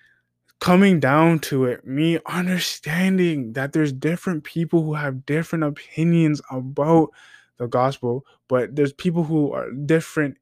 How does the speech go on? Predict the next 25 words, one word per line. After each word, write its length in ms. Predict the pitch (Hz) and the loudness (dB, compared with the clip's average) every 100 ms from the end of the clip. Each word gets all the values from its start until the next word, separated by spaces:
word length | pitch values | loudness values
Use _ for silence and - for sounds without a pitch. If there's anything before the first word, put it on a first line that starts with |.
| - | -6
in 140 | 143 | -4
appearance 560 | 117 - - 175 175 - | -6 -8 -4 -2 -2 -2
that 200 | 143 - | -4 -4
have 280 | - 160 | -4 -2
the 100 | 156 | -2
same 480 | 143 - 139 160 165 | -4 -6 -4 -2 -2
idea 880 | 131 135 131 123 131 147 156 143 127 _ _ _ | -4 -4 -4 -6 -2 2 4 2 -2 _ _ _
or 160 | 139 135 | -2 -2
s-, 180 | - - | -4 -14
have 260 | - 156 147 | -4 -2 0
the 80 | 139 | -2
same 480 | - 147 151 139 | -4 -2 -2 -2
way 360 | 113 123 143 147 | -4 -2 0 0
of 180 | 120 117 | -6 -12
service 500 | - 123 131 127 127 _ _ _ | -10 -8 -4 -4 -6 _ _ _
as 260 | - 131 131 | -6 -6 -6
m-, 460 | 156 135 139 147 - | -6 -6 -4 -6 -6
I 260 | 131 170 175 | -4 -2 0
do, 260 | 151 120 | 0 0
as 240 | 101 110 - | -6 -14 -8
people 240 | 151 143 | -4 -4
who 180 | 143 147 | 0 2
look 140 | 143 | 2
like 120 | 143 | 2
me. 380 | 139 160 175 135 | 0 4 4 4